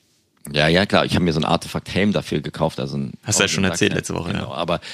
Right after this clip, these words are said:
Speaker 1: ich glaube generell, ähm, das ist ja wie mit, wie mit anderen Sachen. Wenn, wenn, wenn du die ganze,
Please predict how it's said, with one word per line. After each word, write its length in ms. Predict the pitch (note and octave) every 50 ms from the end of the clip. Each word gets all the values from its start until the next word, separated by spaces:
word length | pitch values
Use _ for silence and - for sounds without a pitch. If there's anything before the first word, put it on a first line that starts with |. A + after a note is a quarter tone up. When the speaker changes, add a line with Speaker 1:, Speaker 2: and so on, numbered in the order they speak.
| - - - - -
Speaker 1:
ich 100 | - -
glaube 220 | - A2 G#2 A2
generell, 560 | F#2 G#2 G2 F#2+ E2+ E2 F#2 G2 G#2+ G#2+ F2+ - _ _ _ _ _ -
ähm, 400 | E2+ E2+ E2+ D#2+ D#2+ D#2 C#2+ C2+ - - - - -
das 120 | - F2 E2
ist 100 | D2+ -
ja 120 | F#2 D#2+
wie 100 | F2 F2+
mit, 340 | F2 E2 D2+ C2+ E2 D#2 -
wie 60 | F#2 F2
mit 160 | E2+ D#2+ -
anderen 300 | - E2 E2 E2+ E2+ D#2
Sachen. 480 | D2+ B1 - - D#2+ D2 C2+ B1+ - - _ _ _
Wenn, 160 | - F#2 E2+ - - - -
wenn, 280 | E2+ D#2+ E2 D#2+ D2
wenn 140 | D#2 D2+ D#2+
du 80 | D#2+ D#2
die 80 | D#2
ganze, 460 | - D#2+ D2+ D2 - - D#2+ D2+ C#2+